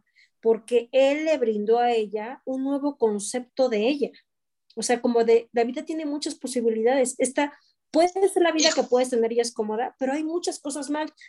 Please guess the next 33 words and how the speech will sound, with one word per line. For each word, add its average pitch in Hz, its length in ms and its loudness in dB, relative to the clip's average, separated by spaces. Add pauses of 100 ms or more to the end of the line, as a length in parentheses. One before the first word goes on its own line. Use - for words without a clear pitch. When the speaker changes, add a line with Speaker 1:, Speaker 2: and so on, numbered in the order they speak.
Speaker 1:
Te 277 120 2
lo 285 120 4
dice 330 300 2
un 330 140 2
hombre 302 240 0
de 247 140 2
mundo 254 480 -4 (120)
que 233 120 0
teniendo 277 540 0
lo 269 380 -2
que 220 120 -2
tiene 269 280 -4
aquí 254 280 -6
en 240 100 -2
este 240 180 -8
pueblito, 220 440 -8 (760)
"No 262 220 -2
me 339 100 -2
quiero 339 180 -2
quedar 294 220 -2
aquí". 302 180 -6 (540)
Ok, 269 200 -4 (320)
este 330 180 0
es 427 100 2
un 381 120 0
Speaker 2:
Justo 311 320 0
se - 200 2
lo 247 60 0
Speaker 1:
proceso 202 140 2
Speaker 2:
dice. 285 120 -2
Speaker 1:
complicado 247 600 2
de 214 140 -2
él, 180 100 -12